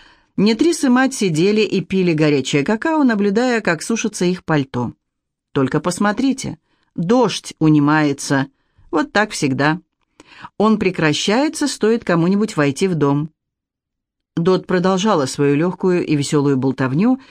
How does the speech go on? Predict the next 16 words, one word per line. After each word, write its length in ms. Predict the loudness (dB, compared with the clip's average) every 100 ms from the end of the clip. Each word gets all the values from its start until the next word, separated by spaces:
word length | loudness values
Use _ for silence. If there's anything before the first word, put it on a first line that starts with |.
| -20 -2
и 80 | 2
Нетрис 380 | 2 2 0 0
поймала 420 | 0 2 2 2
себя 240 | 0 0
на 140 | 0 0
том, 220 | 2 0
что 340 | 2 2 2 -2 -18 -8
глубоко 560 | -2 0 2 0 0
ей 200 | 2 2
благодарна 680 | 2 0 0 0 0 0 -2
за 140 | -4 -6
это. 340 | -8 -14 -20 _ _ _ _ _ _
Слова 400 | -4 0 2 2
Дот 440 | 2 2 0 -4 -20 -20 -20 _
перекидывали 1120 | -2 0 2 0 -2 -2 0 2 2 2 0 0
мост 640 | 2 2 2 -2 -6 -18